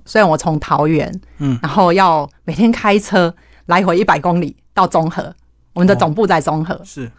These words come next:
Speaker 1: 对，然后我每天就这样子来回的去，去上班。对，
Speaker 2: 嗯。
Speaker 1: 啊，后来是因为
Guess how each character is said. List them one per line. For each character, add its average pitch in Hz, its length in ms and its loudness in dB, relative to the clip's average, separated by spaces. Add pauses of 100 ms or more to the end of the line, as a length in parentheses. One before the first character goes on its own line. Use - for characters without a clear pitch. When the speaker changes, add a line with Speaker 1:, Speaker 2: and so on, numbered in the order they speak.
(140)
Speaker 1:
对， 170 180 0
然 156 100 -2
后 170 360 2 (260)
我 185 80 2
每 190 100 4
天 185 160 -2
就 185 120 2
这 175 100 0
样 160 140 0
子 143 280 -6 (600)
来 165 140 4
回 165 200 0
的 143 160 -2
去， - 680 -4 (320)
去 - 140 -4
上 160 260 -2
班。 - 220 -8 (320)
对， 165 140 2
Speaker 2:
嗯。 127 40 -4
Speaker 1:
啊， 220 140 2
后 254 160 2
来 165 180 2
是 208 160 -6
因 196 140 -2
为 180 360 0